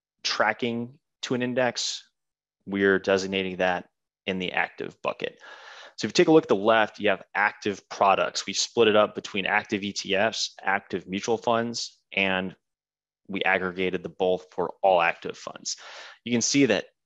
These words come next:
E T Fs saw inflows over December, Q four of twenty-two, and twenty-two as a whole, whereas actively managed mutual funds have seen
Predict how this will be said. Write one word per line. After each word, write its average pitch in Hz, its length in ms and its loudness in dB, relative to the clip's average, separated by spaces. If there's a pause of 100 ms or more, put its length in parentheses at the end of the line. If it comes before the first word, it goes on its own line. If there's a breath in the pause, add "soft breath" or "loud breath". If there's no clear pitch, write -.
(140)
E 139 140 0
T 110 260 2
Fs 104 440 2
saw 107 420 2
inflows 95 680 0
over 95 360 -4
December, 117 800 0 (280)
Q 123 200 -2
four 135 340 4
of 107 60 -2
twenty-two, 95 480 -4
and 113 260 0
twenty-two 98 840 -4 (240)
as 85 480 -4
a - 100 -4
whole, 92 640 4
whereas 90 580 0 (260)
actively 101 400 -4
managed 90 400 -4
mutual 131 340 0
funds 92 520 -2 (340 loud breath)
have 101 160 0
seen 95 360 -2